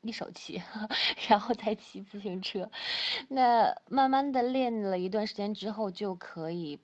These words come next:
不用靠在墙上，我也可以很安全的在上面去骑行。到后来可以双手撒把，就，就是因为整个拍摄是非常有，有危险系数的，像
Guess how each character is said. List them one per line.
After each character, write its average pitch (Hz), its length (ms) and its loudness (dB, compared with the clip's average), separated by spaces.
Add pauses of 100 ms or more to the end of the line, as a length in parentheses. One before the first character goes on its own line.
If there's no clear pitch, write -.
(140)
不 165 100 -8
用 202 180 -2
靠 202 280 -6
在 160 180 -4
墙 - 400 -14
上， 165 380 -6 (480)
我 156 120 -4
也 170 140 -4
可 151 300 -10
以 147 280 -8
很 - 200 -12
安 165 200 -6
全 139 220 -10
的 143 80 -10
在 151 160 -8
上 160 180 -10
面 143 140 -12
去 - 140 -16
骑 - 260 -16
行。 - 320 -14 (280)
到 185 100 -8
后 185 160 -6
来 165 100 -2
可 180 100 -10
以 165 100 -6
双 175 260 -8
手 151 180 -12
撒 151 240 -10
把， - 200 -14 (580)
就， 175 520 -6 (580)
就 226 180 -4
是 208 200 -10
因 240 160 -4
为 247 220 -2 (160)
整 170 140 -6
个 196 120 -2
拍 226 260 -6
摄 202 320 -2
是 202 180 -10
非 214 160 -4
常 208 200 -6
有， 156 300 -4 (100)
有 170 180 -2
危 190 200 -4
险 190 220 -8
系 190 180 -8
数 185 140 -10
的， - 160 -12
像 196 300 -6